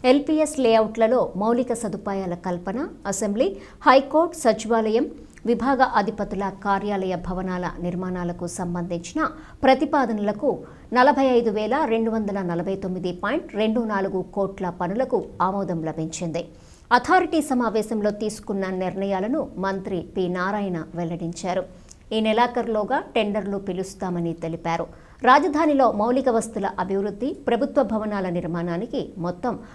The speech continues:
అరవై రెండు వేల కోట్లు ఖర్చవుతుందని ఆయన వెల్లడించారు. మిగతా పనులకు వీలైనంత త్వరలో అనుమతులు తీసుకుంటామన్నారు. టెండర్ల ప్రక్రియ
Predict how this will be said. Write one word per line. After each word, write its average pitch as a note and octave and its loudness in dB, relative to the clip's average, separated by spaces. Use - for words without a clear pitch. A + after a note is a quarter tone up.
అరవై C4+ 8
రెండు C4 4
వేల A3+ 2
కోట్లు G#3 -2
ఖర్చవుతుందని F#3 -2
ఆయన F3 -2
వెల్లడించారు. E3+ -4
మిగతా G#3+ 2
పనులకు G3+ -2
వీలైనంత G3 -2
త్వరలో F#3 -2
అనుమతులు F3 -4
తీసుకుంటామన్నారు. F3 -2
టెండర్ల D#4 6
ప్రక్రియ A3+ 0